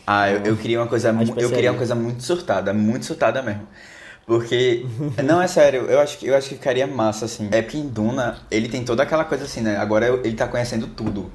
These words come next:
Speaker 1: né? Tipo, uou, agora eu tenho, <laughs> tipo,
Speaker 2: Sim.
Speaker 1: Lucy, né? O filme.
Speaker 2: E, e tem também a cena da água da vida, né? Depois, que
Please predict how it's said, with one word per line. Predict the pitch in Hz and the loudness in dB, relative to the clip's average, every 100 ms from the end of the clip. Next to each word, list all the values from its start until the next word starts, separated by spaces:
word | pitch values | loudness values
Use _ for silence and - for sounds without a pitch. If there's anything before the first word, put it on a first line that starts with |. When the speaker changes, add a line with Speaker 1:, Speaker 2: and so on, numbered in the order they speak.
| - - - - | -18 -20 -18 -8
Speaker 1:
né? | 101 107 | -4 -4
Tipo, | - 95 | -6 -10
uou, | 95 104 104 98 98 | 0 2 2 -2 -4
agora | 101 107 113 | -2 0 0
eu | |
tenho, | 113 117 127 120 107 - - - | -2 -6 -4 -6 -6 -10 -18 -12
<laughs> | 160 - - | -12 -12 -10
tipo, | - 123 135 | -6 -2 0
Speaker 2:
Sim. | 123 | 2
Speaker 1:
Lucy, | 120 120 110 - 104 | 2 2 0 0 0
né? | 107 | 0
O | 110 | 0
filme. | 110 101 95 98 - - - - - - - | -2 -6 -6 -10 -16 -20 -20 -20 -20 -20 -2
Speaker 2:
E, | 170 190 208 208 196 180 127 - - | 0 2 0 0 0 -2 -4 -8 -14
e | 156 165 | -6 -6
tem | 170 190 | -2 -2
também | 196 175 180 | -2 -2 -2
a | 202 | -2
cena | 220 220 | -4 0
da | 214 214 196 | 2 2 2
água | 208 | 2
da | 220 277 | 2 0
vida, | 190 175 185 165 | -2 -4 -2 -2
né? | 151 | -2
Depois, | 160 156 151 147 185 185 - - | -4 -4 -2 -2 -2 -8 -18 -14
que | 147 139 | -10 -10